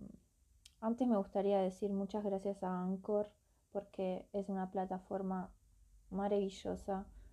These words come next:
La verdad que gracias a esta plataforma podemos hacer nuestros podcasts, podemos,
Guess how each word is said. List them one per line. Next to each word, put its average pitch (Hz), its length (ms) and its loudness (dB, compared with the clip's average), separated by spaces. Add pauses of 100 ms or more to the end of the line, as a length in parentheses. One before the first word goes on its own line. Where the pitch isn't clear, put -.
(180)
La 196 100 4
verdad 190 320 2
que 180 720 2
gracias 190 420 -2
a 185 60 0
esta 185 240 -4
plataforma 185 640 -2
podemos 185 400 -2
hacer 185 280 -4
nuestros 185 540 -4 (140)
podcasts, 190 720 2
podemos, 180 480 -2